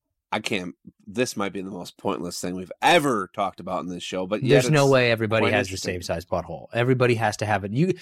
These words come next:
Speaker 2: there's no way, like, you think Shaq's butthole is the same size as yours or is the same size as mine.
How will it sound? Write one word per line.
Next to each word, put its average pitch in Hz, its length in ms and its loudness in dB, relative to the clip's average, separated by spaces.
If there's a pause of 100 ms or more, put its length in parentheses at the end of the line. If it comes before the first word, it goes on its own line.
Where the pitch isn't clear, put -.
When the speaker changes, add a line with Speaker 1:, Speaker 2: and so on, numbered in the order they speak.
(120)
Speaker 2:
there's 196 200 6
no 220 160 6
way, 214 220 4
like, 139 160 0
you 156 100 4
think 170 220 2
Shaq's 151 420 2
butthole 113 540 2
is 98 100 -6
the 104 80 -8
same 110 240 -2
size 101 320 2
as 95 140 -6
yours 90 400 -10 (880)
or 139 180 6
is 120 120 2
the 123 60 -2
same 127 280 4
size 110 280 2
as 95 120 -6
mine. 92 400 -6